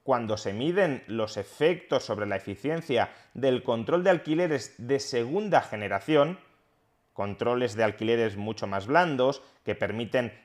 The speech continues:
ciertas revalorizaciones de los precios de los alquileres, que permiten, por ejemplo, que si se hacen inversiones en una vivienda,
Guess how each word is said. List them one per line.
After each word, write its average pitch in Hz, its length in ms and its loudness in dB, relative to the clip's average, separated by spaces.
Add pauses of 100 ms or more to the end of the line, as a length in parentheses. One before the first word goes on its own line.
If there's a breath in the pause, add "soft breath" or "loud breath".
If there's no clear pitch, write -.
ciertas 147 720 4
revalorizaciones 107 1200 0
de 98 100 -2
los 95 200 -4
precios 104 380 -4
de 95 100 -4
los 87 180 -8
alquileres, 127 760 2 (300 soft breath)
que 104 140 -4
permiten, 120 680 -2
por 104 140 -2
ejemplo, 135 560 2
que 107 120 -6
si - 200 -10
se 90 240 -6
hacen 110 400 0
inversiones 123 800 0
en 104 100 -2
una 113 180 0
vivienda, 120 720 2